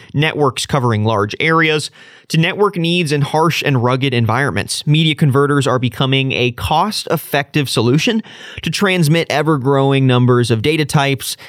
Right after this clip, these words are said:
and needs. So with our conversation today, we're breaking down the state of network infrastructures today, how they're creating needs for media converters, and how this solution is being integrated across use cases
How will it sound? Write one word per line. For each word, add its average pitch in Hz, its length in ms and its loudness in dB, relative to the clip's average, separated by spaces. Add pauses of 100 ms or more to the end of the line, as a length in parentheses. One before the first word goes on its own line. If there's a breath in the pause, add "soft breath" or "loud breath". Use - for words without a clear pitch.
(100 loud breath)
and 107 340 0
needs. 98 600 -2 (240 loud breath)
So 180 100 0
with 208 160 2
our 269 80 0
conversation 165 800 0
today, 113 320 0
we're 127 120 2
breaking 160 500 2
down 151 300 2
the 120 80 4
state 165 460 -2
of 127 140 0
network 127 380 2
infrastructures 123 880 0
today, 160 360 0 (480 loud breath)
how 175 320 0
they're 170 200 2
creating 151 520 2
needs 139 340 0
for 143 120 0
media 127 320 2
converters, 160 640 2 (140)
and 202 380 2
how 196 280 0
this 175 240 0
solution 160 500 2
is 135 120 2
being 131 240 0
integrated 151 560 0
across 117 440 0
use 208 220 0
cases 180 460 -2